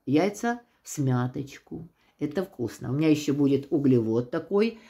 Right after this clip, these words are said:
Обязательно правильные углеводы. Вот это хорошая клетчатка. В этом хлебе четыре столовых ложки отрубей у меня. Разных причем. Ассорти отрубей. Вот, четыре столовых р-, ложки.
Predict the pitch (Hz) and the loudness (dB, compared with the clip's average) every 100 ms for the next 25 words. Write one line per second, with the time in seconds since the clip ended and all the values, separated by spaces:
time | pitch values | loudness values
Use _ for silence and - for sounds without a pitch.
0 | - 131 135 127 147 139 127 135 131 131 | -4 0 2 4 4 4 4 0 0 -2
1 | 135 160 151 147 147 156 151 185 196 185 | 2 4 4 4 4 2 6 6 6 4
2 | 151 160 190 196 196 202 196 208 196 196 | 4 4 2 2 2 2 2 0 0 0
3 | 220 165 135 151 208 214 202 226 285 220 | 2 2 2 2 2 2 2 4 4 2
4 | - 180 - 254 240 - 214 214 226 196 | -2 -2 4 4 4 0 2 4 4 4
5 | 190 202 262 294 - 156 135 - _ _ | 2 2 4 2 0 0 0 -2 _ _
6 | _ _ _ _ _ _ _ _ _ 214 | _ _ _ _ _ _ _ _ _ 4
7 | 247 262 269 208 214 170 151 135 123 110 | 6 6 6 6 6 6 6 2 -2 -6
8 | 113 - 156 180 190 156 143 143 - 147 | -10 -12 -4 2 4 2 0 -6 -2 0
9 | 139 - 123 117 127 _ - 190 - 214 | 0 0 0 0 -8 _ -4 2 4 4
10 | 208 208 175 - 147 160 151 143 165 131 | 2 0 0 2 0 2 4 4 4 2
11 | - 175 226 254 240 185 190 196 190 170 | -2 -2 2 4 4 2 2 2 0 0
12 | - 170 131 - - 127 | 2 2 0 -4 -12 -12